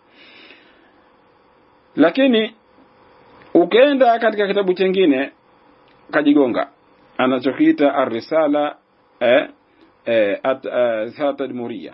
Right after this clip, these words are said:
Ar-Risala Tadmuriya. Ukurasa wa kumi na mbili anasema neno haya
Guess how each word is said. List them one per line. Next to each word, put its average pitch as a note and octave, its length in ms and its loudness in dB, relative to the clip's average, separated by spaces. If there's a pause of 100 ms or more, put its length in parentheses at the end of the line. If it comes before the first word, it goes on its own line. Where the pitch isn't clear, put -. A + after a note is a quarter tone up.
(360)
Ar-Risala A2+ 420 -10
Tadmuriya. A2+ 580 -12 (2500)
Ukurasa C3 340 0
wa G#2+ 60 -6
kumi A2 120 -8
na G#2+ 100 -6
mbili G#2 440 -8
anasema G#2+ 420 -12
neno F#2 160 -10
haya G#2 340 -6